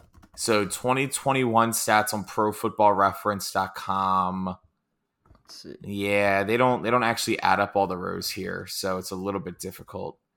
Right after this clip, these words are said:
Speaker 2: I think I might have you here. Let's see. Um, so yeah, we're at
Speaker 1: Thir-
Speaker 2: seven, we're at seventeen total so far this season.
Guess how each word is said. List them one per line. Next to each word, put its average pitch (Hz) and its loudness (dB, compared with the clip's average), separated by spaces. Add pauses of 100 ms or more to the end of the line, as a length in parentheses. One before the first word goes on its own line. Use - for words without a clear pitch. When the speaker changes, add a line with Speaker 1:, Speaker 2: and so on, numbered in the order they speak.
Speaker 2:
I - -18
think 113 -10
I 104 0
might 95 -6
have 85 -10
you 87 -10
here. 92 -4
Let's 98 -6
see. 95 -4
Um, 104 0 (260)
so - -2
yeah, 120 6
we're 117 8
at 117 8
Speaker 1:
Thir- - 0
Speaker 2:
seven, 156 6 (100)
we're 123 6
at 131 4
seventeen 147 2
total 107 4
so 101 2
far 95 2
this 92 -4
season. 87 -6